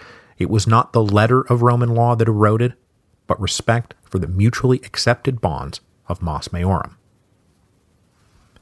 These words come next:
Then the prologue ends, as I just said, in one forty-six B C, with Aemilianus and Polybius watching Carthage burn. In fact, the end of the prologue reads,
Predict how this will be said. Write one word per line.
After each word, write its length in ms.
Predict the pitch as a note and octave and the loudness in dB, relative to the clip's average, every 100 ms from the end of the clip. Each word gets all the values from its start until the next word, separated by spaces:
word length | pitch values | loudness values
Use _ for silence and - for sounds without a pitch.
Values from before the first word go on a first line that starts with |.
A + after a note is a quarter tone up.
| _ - | _ 0
Then 100 | C3+ | 0
the 80 | B2 | 2
prologue 480 | - C#3 A#2 G2+ F2 | 2 4 4 2 2
ends, 380 | F3+ B2 G2+ C3+ | 2 2 0 0
as 120 | F#2 | 0
I 80 | F#2+ | -2
just 360 | E2+ F#2 E2 - | -2 -2 -2 -4
said, 260 | D2 F2+ | -6 -4
in 180 | G2+ G2+ | -2 0
one 200 | G#2+ A#2 | 2 2
forty-six 540 | - G#2+ G2 - F#2+ - | 2 0 0 -2 -4 -4
B 180 | F#2 E2 | -6 -6
C, 360 | - A#2 - _ _ _ _ - | -4 -4 -4 _ _ _ _ -2
with 80 | |
Aemilianus 760 | G2 A2+ C#3+ C3+ G2+ F#2+ F#2+ - | 2 4 4 4 2 0 -2 -6
and 220 | F#2 F2+ | -8 -8
Polybius 560 | - A2 D3+ D#2+ C#2 - _ _ - | -2 2 2 2 -8 -10 _ _ -6
watching 480 | F#2 G2+ - G#2 F#2+ | 0 0 0 -4 -4
Carthage 600 | - F2+ D#2+ E2+ - F#2+ | -4 -4 -4 -8 -8 -2
burn. 340 | C#3 G#2+ A2 - _ _ _ _ | -2 -2 -12 -20 _ _ _ _
In 120 | - F2+ | -4 0
fact, 280 | G#2 F#2 | 2 0
the 120 | - - | -4 0
end 220 | E3+ G3+ | 2 2
of 80 | F2+ | 0
the 60 | - | -2
prologue 560 | - F2+ E2+ E2 D#2 | 0 0 0 -2 -2
reads, 400 | F2 G2+ F#2+ - | 0 2 0 -4